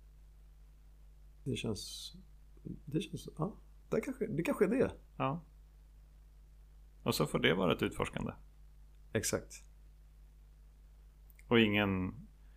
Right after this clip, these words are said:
Speaker 2: ingen gemenskap som, eh, Gustav och Johan styr.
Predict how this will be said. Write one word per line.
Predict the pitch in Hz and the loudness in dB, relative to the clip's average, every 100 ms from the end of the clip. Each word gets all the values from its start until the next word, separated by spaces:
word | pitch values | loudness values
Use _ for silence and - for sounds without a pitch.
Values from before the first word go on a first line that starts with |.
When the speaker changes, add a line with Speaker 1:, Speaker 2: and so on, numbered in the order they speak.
| - - - | -20 -20 -6
Speaker 2:
ingen | 117 98 98 95 | -2 0 0 0
gemenskap | 95 98 92 - 98 - | 0 0 -2 -2 -4 -4
som, | - 50 52 | -6 -4 -4
eh, | 50 50 - - - - - - | -6 -8 -12 -20 -20 -20 -20 -4
Gustav | 107 95 107 | -2 0 -2
och | 98 | -2
Johan | 95 95 104 98 92 | 0 0 2 0 0
styr. | - - 98 | -2 -2 -2